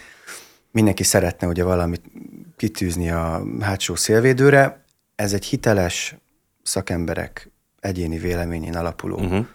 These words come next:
Speaker 1: választás.
Speaker 2: A, van ennek a lebonyolításnak egy menete. Én megnéztem a honlapot, végigolvastam, azt hiszem, talán úgy van, hogy a hat legnagyobb, ö, európai autógyártó nemzet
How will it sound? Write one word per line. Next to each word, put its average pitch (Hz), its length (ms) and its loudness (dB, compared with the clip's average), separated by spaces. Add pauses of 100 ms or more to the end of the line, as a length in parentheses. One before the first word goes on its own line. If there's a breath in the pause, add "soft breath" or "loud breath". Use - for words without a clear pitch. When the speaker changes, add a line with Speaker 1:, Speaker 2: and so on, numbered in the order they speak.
(460 soft breath)
Speaker 1:
választás. - 720 -6 (640 loud breath)
Speaker 2:
A, 101 340 6 (540)
van 147 280 6
ennek 131 240 6
a 101 40 6
lebonyolításnak 95 880 6
egy 82 80 2
menete. 78 400 2
Én 87 80 4
megnéztem 95 520 2
a 71 40 0
honlapot, 90 520 4
végigolvastam, 82 960 2 (360)
azt - 180 0
hiszem, 85 220 2
talán 80 280 4
úgy 85 180 2
van, 78 140 2
hogy 76 180 2
a 76 60 4
hat - 480 2
legnagyobb, 80 800 2
ö, 80 200 4 (840)
európai 82 600 2
autógyártó 76 720 2
nemzet 78 580 0